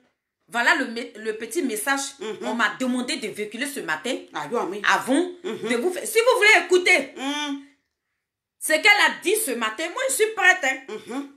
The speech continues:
Speaker 1: pour vous faire écouter, hein, parce que c'est pas tout le monde
Speaker 2: Mhm.
Speaker 1: qui a mis avec elle.
Speaker 2: Mhm.
Speaker 1: Mais nous, on nous envoie ces vidéos.
Speaker 2: Mhm.
Speaker 1: Nous, on a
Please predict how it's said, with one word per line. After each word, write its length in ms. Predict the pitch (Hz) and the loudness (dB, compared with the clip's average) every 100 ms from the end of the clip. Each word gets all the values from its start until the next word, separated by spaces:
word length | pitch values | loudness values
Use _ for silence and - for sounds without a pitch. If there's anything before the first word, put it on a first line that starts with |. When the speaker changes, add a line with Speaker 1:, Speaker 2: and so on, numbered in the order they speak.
| _ | _
Speaker 1:
pour 140 | 339 381 | -4 -4
vous 60 | |
faire 180 | - 330 | 0 0
écouter, 280 | 269 269 349 | 0 -6 -2
hein, 180 | 262 240 | 0 0
parce 140 | 254 320 | -4 -4
que 60 | 392 | -4
c'est 120 | 285 | -2
pas 180 | 311 359 | 2 2
tout 100 | 466 | 2
le 80 | 349 | 2
monde 200 | 285 359 370 - | 2 0 -4 -10
Speaker 2:
Mhm. 200 | 226 226 | -8 -4
Speaker 1:
qui 160 | 202 320 | 4 8
a 140 | 277 | 8
mis 200 | 269 403 480 240 | 6 4 6 6
avec 220 | 269 277 | 2 0
elle. 240 | 262 202 143 | -2 -4 -8
Speaker 2:
Mhm. 440 | 214 - 240 311 - _ _ _ _ | -12 -10 -8 -8 -10 _ _ _ _
Speaker 1:
Mais 220 | 254 311 | 4 4
nous, 160 | 294 415 453 | 4 -2 -2
on 40 | |
nous 180 | 285 415 | -2 -2
envoie 260 | 262 240 302 | -2 0 0
ces 160 | - 202 | 0 -6
vidéos. 480 | 196 196 202 196 - | -10 -4 -4 -4 -8
Speaker 2:
Mhm. 460 | 214 - 262 277 277 _ _ _ _ _ _ - | -10 -6 -4 -4 -8 _ _ _ _ _ _ -2
Speaker 1:
Nous, 200 | 247 427 539 | 2 6 8
on 60 | 349 311 | 8 6
a 100 | 311 | 6